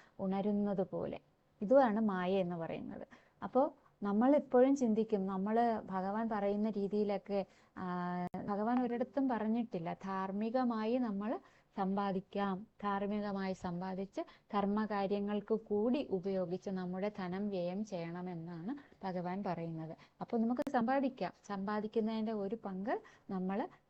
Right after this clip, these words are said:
ധർമ്മപരമായ കാര്യങ്ങൾക്ക് കൂടി കൊടുത്തുകൊള്ളുക എന്നാണ് ഭഗവാൻ പറയുന്നത്. ആ,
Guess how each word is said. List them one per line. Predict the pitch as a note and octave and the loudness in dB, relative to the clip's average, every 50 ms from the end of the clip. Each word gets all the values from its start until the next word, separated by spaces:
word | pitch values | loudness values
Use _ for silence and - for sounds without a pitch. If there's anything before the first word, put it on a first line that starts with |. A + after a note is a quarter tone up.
| - | -4
ധർമ്മപരമായ | G#3 F#3+ F#3+ G3 G3+ G#3+ A#3 A3+ G#3+ G3 G3 F#3+ F#3+ F#3+ G3 F#3+ | -2 -2 0 0 -2 -2 -2 -2 -2 -2 -2 -2 -4 -4 -6 -6
കാര്യങ്ങൾക്ക് | F#3+ - G3+ F#3+ F#3+ F#3 G3 G3 G3+ G#3 G#3 G3 - G3 | -4 -2 -2 -2 0 0 -2 -2 -2 -2 -2 -2 -2 -2
കൂടി | F3 F3 F3 G3 | -2 -2 -2 -4
കൊടുത്തുകൊള്ളുക | B3 A#3+ - G#3 F#3+ F#3+ - - A3 G#3+ G3+ F#3 F#3 F3+ F3+ F3+ F#3 F3 - - - | -4 -4 -4 -4 -4 -4 -4 -2 0 0 2 2 0 0 -2 -2 -6 -8 -10 -10 -8
എന്നാണ് | - G3 G3 G#3 G#3+ F#3 F3+ F#3+ F#3+ - | -6 -4 -4 -2 -2 -4 -4 -6 -6 -6
ഭഗവാൻ | F#3+ F#3 F3+ F3+ F3+ F#3 F#3 F3+ | -6 -6 -4 -4 -4 -4 -4 -4
പറയുന്നത്. | F#3+ E3+ E3+ E3+ E3+ E3+ E3+ E3 F3 - - - - - - | -6 -4 -4 -6 -6 -6 -8 -8 -10 -12 -14 -20 -20 -12 -6
ആ, | G3+ G3 G3+ G#3 G#3+ | -4 -2 -2 -2 -2